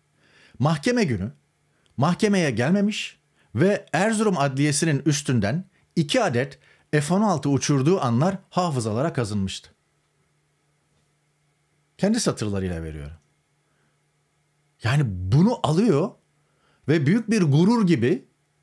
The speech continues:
insanlara okutuyor. Bunu okuyan insanlar da "Bravo Paşa'ya." diyor. Bir dakika ya,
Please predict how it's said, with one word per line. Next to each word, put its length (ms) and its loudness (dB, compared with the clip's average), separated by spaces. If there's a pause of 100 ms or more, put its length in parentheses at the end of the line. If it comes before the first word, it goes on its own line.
(200)
insanlara 420 0
okutuyor. 460 2
Bunu 140 4
okuyan 320 0
insanlar 480 0
da 140 2
"Bravo 420 2
Paşa'ya." 460 -2
diyor. 220 -10 (760)
Bir 40 -6
dakika 300 -4
ya, 260 -2